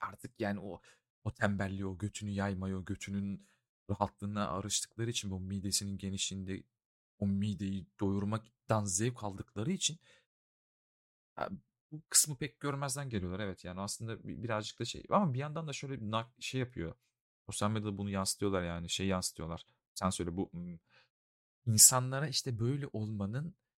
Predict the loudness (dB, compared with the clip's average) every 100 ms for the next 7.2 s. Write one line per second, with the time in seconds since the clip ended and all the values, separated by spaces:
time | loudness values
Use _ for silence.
0 | _ _ _ -10 -2 -2 -4 _ 2 6
1 | 8 10 10 8 6 2 2 2 2 -2
2 | -8 _ -2 0 2 2 2 0 -2 -2
3 | 0 0 -2 -4 -6 -2 -2 -4 -4 0
4 | 2 2 0 0 0 -2 -2 -2 -4 -6
5 | -8 _ _ _ -4 -4 -2 -4 -6 -10
6 | -18 -20 _ 2 6 6 4 4 4 2
7 | 2 -2